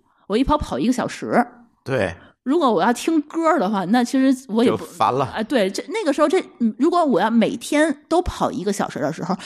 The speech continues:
Speaker 1: 那这个块状时间我其实是很想把它有效地利用起来的。
Speaker 2: 嗯。
Speaker 1: 包括我每天开车这一个小时，反正我，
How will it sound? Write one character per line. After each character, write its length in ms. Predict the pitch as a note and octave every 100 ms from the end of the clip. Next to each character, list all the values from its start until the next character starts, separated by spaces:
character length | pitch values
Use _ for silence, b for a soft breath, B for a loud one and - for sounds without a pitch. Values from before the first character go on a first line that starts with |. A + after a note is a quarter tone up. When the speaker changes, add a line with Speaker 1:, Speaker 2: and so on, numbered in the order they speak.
| B -
Speaker 1:
那 80 |
这 160 | E4+ F4+
个 80 | C4
块 220 | - C#4
状 180 | A#3 F#3
时 140 | F3+
间 180 | F#3 G3 E3+
我 100 | -
其 180 | -
实 140 | C#4 C#4+
是 140 | C#4+
很 240 | A3 F#3 C#4+
想 160 | B3
把 100 | A#3+
它 100 | -
有 120 | G#3 -
效 120 | G3
地 80 | F3
利 100 | A3+
用 160 | G#3
起 160 | - -
来 120 | G1+ -
的。 100 | - _ G#2+
Speaker 2:
嗯。 200 | F2+ F2+ b b b
Speaker 1:
包 100 | -
括 120 | D#4 D#4
我 100 | D4
每 100 | -
天 160 | G#3+
开 200 | - D#4+
车 200 | D#4 E4+
这 100 | D#4
一 100 | F3
个 80 | C#3+
小 220 | - -
时， 200 | - - - b b -
反 160 | F3
正 140 | C#4+
我， 100 | F#4+